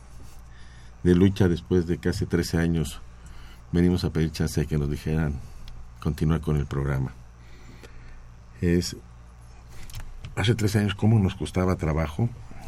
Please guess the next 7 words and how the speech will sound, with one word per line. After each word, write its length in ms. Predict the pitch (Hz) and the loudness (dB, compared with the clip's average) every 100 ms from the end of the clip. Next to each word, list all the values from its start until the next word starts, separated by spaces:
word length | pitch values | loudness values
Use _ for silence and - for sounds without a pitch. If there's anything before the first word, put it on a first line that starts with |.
| - - | -6 -4
tener 260 | - 82 78 | 0 0 0
ponentes? 560 | 73 71 67 - - - - - - - - - - - - - - - - - - - - | -2 -2 -2 -6 -12 -12 -16 -18 -18 -18 -16 -16 -14 -12 -12 -14 -16 -16 -16 -16 -16 -16 -4
De 160 | 90 98 | 8 10
unos 240 | 110 113 | 10 8
años 220 | 104 98 | 6 4
para 240 | 98 87 82 | 2 0 0
acá, 260 | - 101 | 0 -2